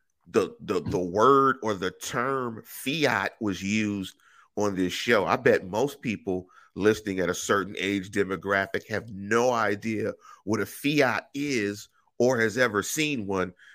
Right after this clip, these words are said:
They're just taking the reference from a Steelers Freak statement and assuming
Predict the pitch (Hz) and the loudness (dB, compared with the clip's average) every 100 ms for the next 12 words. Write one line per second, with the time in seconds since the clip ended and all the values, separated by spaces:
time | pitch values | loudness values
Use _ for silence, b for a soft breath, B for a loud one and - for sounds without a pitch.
0 | b 113 127 117 113 - 104 104 95 95 | b 6 6 6 0 2 2 0 -2 -2
1 | 87 87 123 123 110 95 - - b b | 0 2 2 2 -2 -4 -6 -16 b b
2 | b - 120 101 92 92 85 92 139 110 | b -4 0 2 2 0 0 0 2 4
3 | 104 - 110 98 - 110 113 - 95 85 | 4 2 -2 -2 0 2 0 0 -4 -4
4 | 85 - 131 123 101 92 | -6 -6 -4 -2 -4 -6